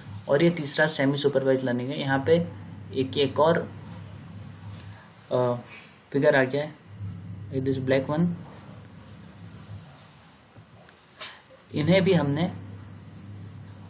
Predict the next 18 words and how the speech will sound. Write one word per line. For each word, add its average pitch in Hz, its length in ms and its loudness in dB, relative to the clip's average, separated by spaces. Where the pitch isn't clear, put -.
separate 143 420 4
किया। 123 160 4
ये 135 120 6
जो 160 120 4
black 143 280 4
वाला 147 200 4
है, 170 260 2
ये 160 80 2
हर 143 180 2
जगह 143 240 2
आ 110 100 2
रहा 113 120 -4
है, 110 120 -6
Black 131 240 4
वाला 131 180 4
figure। 113 360 0
तो 135 60 0
maybe 185 400 4